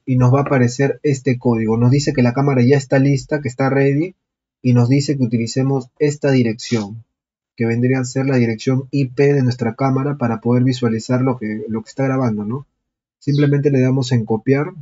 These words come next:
control C, abrimos una, un buscador y aquí vamos a pegarlo. ¿Está bien? Lo voy a pegar. Voy a acomodar un poquito mi camarita para que vea el librito. ¿Está bien? Ahí la tengo acomodada. Quiero que lo vean aquí.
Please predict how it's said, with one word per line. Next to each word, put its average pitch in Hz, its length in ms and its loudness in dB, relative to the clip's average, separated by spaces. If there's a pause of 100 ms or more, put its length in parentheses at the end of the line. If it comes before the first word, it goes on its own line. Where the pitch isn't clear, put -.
(280)
control 127 420 0
C, 160 240 -4 (1000)
abrimos 139 840 0
una, 127 800 0
un 131 180 -2
buscador 123 640 0 (220)
y 123 140 0
aquí 123 200 -2
vamos 143 300 2
a 123 80 -2
pegarlo. 107 360 -4
¿Está 120 200 -6
bien? 131 180 -2
Lo 117 80 0
voy 123 160 2
a 123 80 -4
pegar. 135 400 0 (1120)
Voy 131 140 2
a 135 40 0
acomodar 123 340 0
un 123 80 -2
poquito 120 260 -4
mi 127 100 0
camarita 123 600 -4
para 117 160 -4
que 117 120 -4
vea 120 120 0
el 127 80 0
librito. 135 520 -2 (640)
¿Está - 180 -6
bien? 165 200 -6 (180)
Ahí 127 140 -4
la 127 80 -4
tengo 127 180 -4
acomodada. 127 640 -2 (640)
Quiero 127 200 -2
que 123 100 -4
lo 117 140 -2
vean 123 200 0
aquí. 135 260 -6